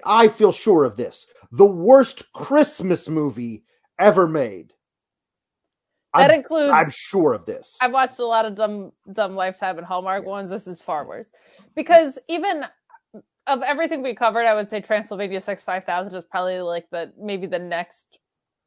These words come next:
Speaker 2: worst from, like, a movie standpoint, but that had some silly gags, but the movie itself had fallen apart.
Speaker 1: Yeah.
Speaker 2: And then other ones are so bad they end up being entertaining. This was
Speaker 1: Mm-hmm.
Speaker 2: mostly
Speaker 1: No.
Speaker 2: this,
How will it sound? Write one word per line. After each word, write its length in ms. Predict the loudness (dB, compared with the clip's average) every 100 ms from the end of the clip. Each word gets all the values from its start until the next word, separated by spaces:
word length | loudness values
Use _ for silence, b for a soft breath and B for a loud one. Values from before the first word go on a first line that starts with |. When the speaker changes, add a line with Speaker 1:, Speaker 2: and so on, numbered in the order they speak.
| _
Speaker 2:
worst 640 | -12 -8 0 0 0 -4 -6
from, 180 | -4
like, 220 | -2 -4 -4
a 80 |
movie 480 | -6 -6 -6 -6 -10
standpoint, 560 | -6 -6 -6 -6 -8 -8
but 140 | -6
that 180 | 0 0
had 180 | 0 -2
some 220 | -4 -4
silly 360 | -6 -6 -6 -6
gags, 600 | -4 -2 -2 -4 -6 -12 _ _ _ _
but 160 | -2
the 60 | 0
movie 320 | 2 2 2
itself 480 | -2 -4 -6 -2 -2
had 200 | -2 -4
fallen 320 | 0 0 0 -4
apart. 540 | 0 0 0 -2 -8 _ _ -10
Speaker 1:
Yeah. 160 | -2
Speaker 2:
And 80 | 2
then 120 | 2 2
other 360 | 2 4 4
ones 260 | 4 -2 0
are 120 | -2
so 220 | 0 -4
bad 320 | 0 0 0 0
they 120 | -2
end 140 | -2
up 140 | -6 -8
being 160 | -8
entertaining. 640 | -8 -10 -8 -10 -8 -10 -8
This 200 | -8 -8
was 200 | -12 -10
Speaker 1:
Mm-hmm. 80 |
Speaker 2:
mostly 560 | -10 -10 -10 -12 -12 -14
Speaker 1:
No. 280 | -20 -20 -4
Speaker 2:
this, 240 | 0 0